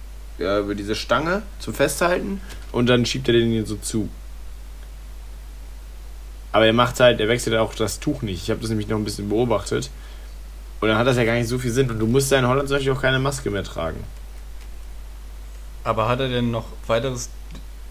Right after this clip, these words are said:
Speaker 2: Spray auf den Lappen aufgetragen?
Speaker 1: Nee, der hat einfach nur gewischt und
Speaker 2: Ah,
Speaker 1: hat
Speaker 2: okay.
Speaker 1: langweilig dir den Wagen weitergegeben. Und dann denk ich
Speaker 2: Ist
Speaker 1: mir
Speaker 2: dann
Speaker 1: so,
Speaker 2: nicht so effektiv, glaub ich auch.
Speaker 1: „Dann lass es halt, Brudi.“ Ey, rate mal,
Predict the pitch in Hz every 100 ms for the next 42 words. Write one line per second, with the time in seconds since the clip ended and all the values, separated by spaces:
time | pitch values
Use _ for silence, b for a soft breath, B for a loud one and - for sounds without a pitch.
0 | - - - 127 131 131 120 - 120 123
1 | 123 120 113 - 170 - 143 151 123 107
2 | 95 - 110 110 120 123 110 110 135 135
3 | - - - 113 113 113 117 117 117 113
4 | 117 113 113 110 101 110 110 92 90 90
5 | 82 82 82 80 - - - - - -
6 | - - - - - - - - B B
7 | B B - - 95 104 110 110 107 113
8 | 110 120 117 117 107 - - - - 98
9 | 92 - - 92 95 107 110 113 123 -
10 | 101 - 90 85 82 85 87 82 - B
11 | B B - - B B B B B B
12 | B B B - - 196 - 190 135 120
13 | - 117 123 180 269 143 143 165